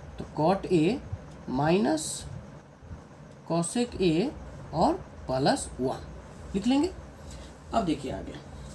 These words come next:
आगे का ये है, <clears throat>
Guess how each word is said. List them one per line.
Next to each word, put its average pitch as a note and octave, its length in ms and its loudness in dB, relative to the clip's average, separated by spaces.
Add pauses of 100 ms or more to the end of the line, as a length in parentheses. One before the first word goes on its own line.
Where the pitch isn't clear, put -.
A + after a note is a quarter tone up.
(2250)
आगे E3 240 4
का A3 120 4
ये E3 200 4
है, C3 260 -2 (440)
<clears throat> G3 260 6